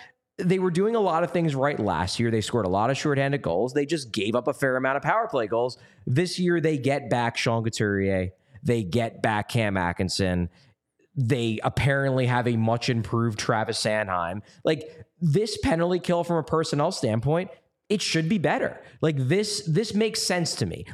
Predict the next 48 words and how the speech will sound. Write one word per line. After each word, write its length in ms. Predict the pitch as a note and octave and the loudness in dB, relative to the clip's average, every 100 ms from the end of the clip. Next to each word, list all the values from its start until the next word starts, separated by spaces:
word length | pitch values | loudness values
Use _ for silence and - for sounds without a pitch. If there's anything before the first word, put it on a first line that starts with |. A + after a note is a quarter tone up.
| - | 0
They 60 | |
have 100 | C#3 | 0
a 40 | B2+ | 0
good 220 | F#2 D3 | 0 0
penalty 300 | E3 E3+ F3 | 2 2 0
kill 180 | F3+ E3+ | 0 -2
coach. 500 | - A2 B2 - - _ _ - | 0 0 0 -4 -6 _ _ -2
They 280 | C3+ C3 B2 | 0 2 0
are, 280 | A#2+ B2 - - | 0 -2 -2 -4
they're 320 | C#3+ C3 B2+ | -2 0 0
playing 600 | A#2 - - D3+ D#3 E3+ | -2 -4 0 2 2 2
the 80 | D3+ | 2
right 340 | B2+ B2+ C#3+ - | 2 0 0 0
penalty 300 | C#3+ C#3 B2+ | 0 2 0
kill 180 | C3 | 0
style, 720 | A#2 - B2+ F3 G#2+ A#2+ C3 - - - | -2 0 0 2 0 -2 -2 -12 -6 0
and 160 | E3+ | 2
they 60 | F3 | 2
have 180 | F#3+ C#3 | 0 0
better 240 | C#3+ F#3 | 0 2
penalty 320 | E3 E3 F#3 | 0 0 0
kill 200 | F3 G3 | 0 -2
players. 560 | F#3+ D#3+ A3+ - - - - - | 0 0 0 -2 -6 -12 -10 -2
Like, 200 | E3 - - | 0 -2 -6
yeah, 380 | - G3 A#3 B2+ | -2 0 0 -2
I, 300 | - - - - | -8 -8 -6 0
do 160 | E3+ G3 | 2 2
I 80 | F3+ | 2
think 160 | G3 | 0
this 100 | F3 | 0
penalty 300 | C3 F#3 F#3 | 0 0 0
kill 140 | F#3 F#3 | 0 0
is 80 | D#3 | 0
gonna 120 | E3 | 0
stay 260 | - D3 A2 | 0 -2 0
this 300 | G2 E3 - | -2 -2 0
good? 260 | B3 B3 | 0 0
Probably 380 | B3+ G#3+ C#3 A2+ | 0 -2 0 -2
not. 360 | F2 F2 E3 G#3 | -2 0 0 0
They're 120 | G#3+ | 0
gonna 160 | F#3 A#2 | 0 0
go 160 | G2+ | -2
through 160 | G#2+ G2 | -4 -6
down 260 | F#2 F#2 | -4 -4
stretches 400 | G#2 A2+ B2+ E3+ | -2 -2 -2 -4
'cause 140 | E3+ G3 | -2 -2
everybody 340 | A3+ B2+ F2+ | 0 -2 -4
does. 300 | D#2 C#2 - | -6 -8 -10